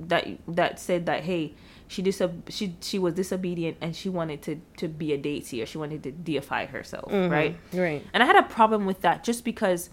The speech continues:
Speaker 1: it has, the enemy has a way of making you feel as if what God created is not enough, right?
Speaker 2: Exactly.
Speaker 1: Because at what point did she feel like, "Oh, the,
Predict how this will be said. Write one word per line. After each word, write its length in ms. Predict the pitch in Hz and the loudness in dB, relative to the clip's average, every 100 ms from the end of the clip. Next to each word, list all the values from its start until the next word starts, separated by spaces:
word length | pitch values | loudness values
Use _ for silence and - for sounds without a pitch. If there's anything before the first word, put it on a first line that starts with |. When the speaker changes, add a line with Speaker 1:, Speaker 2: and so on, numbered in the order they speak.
| - - - - - - | -18 -20 -20 -20 -4 2
Speaker 1:
it 160 | 208 | 2
has, 240 | - 226 214 | 6 4 4
the 220 | 185 202 | 2 4
enemy 320 | 214 240 294 269 | 4 2 0 2
has 200 | 226 185 | 2 2
a 60 | |
way 240 | 165 165 - | 2 0 2
of 280 | 156 160 - - - | 2 2 -4 -20 -2
making 400 | 175 220 233 220 | 4 4 4 0
you 120 | 196 | 0
feel 300 | 175 - 202 175 | -2 -2 0 2
as 120 | 160 | 0
if 140 | 156 | -4
what 200 | 151 147 | -4 -4
God 260 | 156 151 175 - | 0 0 0 -4
created 260 | 196 196 | -4 -2
is 120 | 180 151 | -4 -6
not 200 | 147 139 | -6 -6
enough, 440 | 135 - - - - | -8 -12 -14 -20 -6
right? 260 | - 151 - - | 0 2 2 -4
Speaker 2:
Exactly. 220 | 180 175 | -6 -2
Speaker 1:
Because 220 | 220 262 | 4 6
at 140 | 247 202 | 8 8
what 280 | 226 214 | 6 6
point 560 | - - 262 262 165 - | 0 -2 0 2 0 0
did 120 | 180 185 | 0 0
she 180 | - | -4
feel 300 | 190 - 214 | -4 2 2
like, 260 | 185 143 - - | 4 0 -2 2
"Oh, 360 | 208 175 143 - - - - - - | 4 6 4 -2 -12 -20 -20 -12 0
the, 480 | 175 185 170 160 | 6 8 8 4